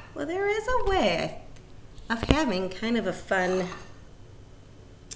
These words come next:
um, snack about caterpillars and butterflies. So, let's have some toast. Here's a piece of toasted bread. We're gonna make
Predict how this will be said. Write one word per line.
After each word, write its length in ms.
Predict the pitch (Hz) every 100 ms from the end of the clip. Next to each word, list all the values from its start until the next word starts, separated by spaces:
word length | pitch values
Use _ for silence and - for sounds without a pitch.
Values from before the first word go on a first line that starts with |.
| - - - - - - - - -
um, 480 | 151 151 156 156 160 - - - - -
snack 1000 | - - - - 277 311 214 147 170 - - - -
about 260 | 220 220
caterpillars 720 | - 151 139 151 135 147 165 185
and 100 | 233
butterflies. 680 | 330 392 - - - - - - - - - - - - - - - -
So, 500 | - 285 208 107 220 - - -
let's 100 | 370
have 120 | 466
some 240 | 466 427
toast. 600 | - 403 453 - - - - - - - - - - - - - -
Here's 120 | 453
a 60 | 403
piece 260 | 403 330
of 80 | 320
toasted 480 | - 226 233 - 294
bread. 480 | 165 143 147 269 - - - - - - - - - - - - - - - - - - - - - - -
We're 80 | 277
gonna 140 | 359
make 240 | 294 240